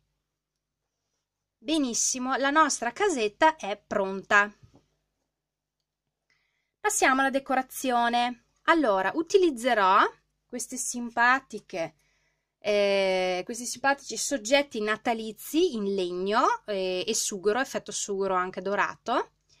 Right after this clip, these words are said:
Li posiziono, vi faccio prima vedere, per creare una sorta di paesaggio innevato.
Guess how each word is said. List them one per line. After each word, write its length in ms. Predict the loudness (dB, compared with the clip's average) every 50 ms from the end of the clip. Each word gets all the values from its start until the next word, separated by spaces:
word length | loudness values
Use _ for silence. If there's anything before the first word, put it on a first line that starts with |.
| _ _ _ _ _ _ -4
Li 220 | 0 2 2 0
posiziono, 1200 | 0 -2 -4 -2 -2 -4 -10 -12 -14 -12 -8 -2 -2 0 0 -2 -4 -4 -2 0 0 0 0 -2 _ _ _ _ _ _ _ _ _ _ _ _ _ _ _ _
vi 80 | _
faccio 320 | -6 -6 -4 -4 -6 -8 -8
prima 260 | -8 -8 -6 -6 -4
vedere, 600 | -4 -4 -4 -4 -6 -6 -4 -2 -2 -2 -2 -4 -8 -16 _ _ _ _ _ _ _ _ _ _ _ _ _ _ _ _ _ _ _ _ _ _ _
per 200 | -4 -4 -4 -2
creare 500 | 0 2 4 4 4 4 4 4 2 2
una 160 | 0 0 -2
sorta 480 | -4 -2 0 2 2 2 0 -2 -6
di 160 | -8 -8 -8 -6
paesaggio 840 | -2 0 2 2 2 0 0 0 2 2 2 0 0 -2 -4 -4 -4
innevato. 1040 | -4 -2 -2 -2 -2 0 2 2 2 2 0 -2 -4 _ -2 0 0 0 0 -2